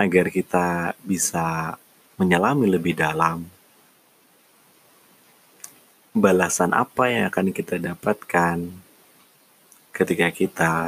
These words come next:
melaksanakan perintah Allah Azza wa Jalla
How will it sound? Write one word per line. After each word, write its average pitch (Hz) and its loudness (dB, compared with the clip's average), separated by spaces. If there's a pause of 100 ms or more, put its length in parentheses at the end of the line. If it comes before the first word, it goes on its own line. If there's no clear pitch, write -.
(800)
melaksanakan 85 -2
perintah 85 0
Allah 87 -2
Azza 85 2
wa 82 0
Jalla 98 2